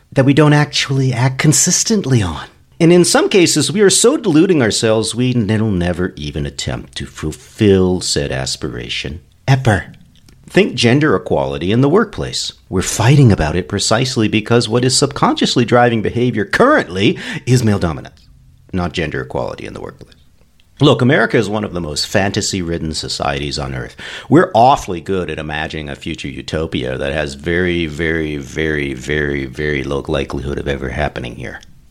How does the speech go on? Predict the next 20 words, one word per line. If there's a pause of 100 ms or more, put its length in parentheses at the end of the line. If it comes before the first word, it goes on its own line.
(640)
We
also
consume
more
media
per
capita
than
anywhere
else
on
earth. (420)
And
we
spread
more
conspiracy
theories
per
capita